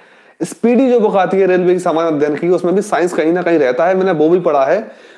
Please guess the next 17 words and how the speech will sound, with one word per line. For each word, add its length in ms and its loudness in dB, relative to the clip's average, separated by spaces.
साथ 240 -2
ही 60 0
साथ 280 0
मैं 180 0
गेस्ट 240 0
टीचर 240 -2
में 120 -2
पढ़ाने 360 -2
जाता 220 0
था, 120 0
तो 120 -2
स्वाभाविक 400 0
है 80 2
मेरा 300 2
विज्ञान 480 -2
सब्जेक्ट 420 -2
था, 320 -6